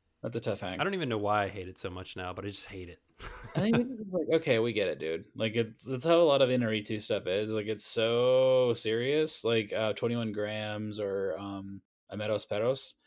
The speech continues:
Speaker 1: Like, "Oh, dude, okay, like, this is good, but, like, so dour." Like, Birdman is only, is the only movie that I would consider fun. <laughs>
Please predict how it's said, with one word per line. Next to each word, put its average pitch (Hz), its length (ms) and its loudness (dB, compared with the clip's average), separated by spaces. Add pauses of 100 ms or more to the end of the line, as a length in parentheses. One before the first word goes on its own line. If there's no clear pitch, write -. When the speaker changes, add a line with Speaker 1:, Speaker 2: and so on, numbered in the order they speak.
(240)
Speaker 1:
Like, - 260 -20
"Oh, 139 80 -8
dude, 98 300 -2
okay, 101 420 -2
like, 90 460 -2 (100)
this 110 160 -6
is 113 140 -6
good, 104 260 0
but, 98 140 -4
like, 98 280 -4
so - 220 -4
dour." 98 480 -2 (260)
Like, 131 200 2
Birdman 160 340 2
is 185 100 4
only, 175 200 2
is 123 160 2
the 131 80 6
only 135 160 6
movie 131 220 2
that 117 120 4
I 113 80 4
would 113 180 0
consider 113 360 -2
fun. 90 400 -8 (280)
<laughs> 120 60 -4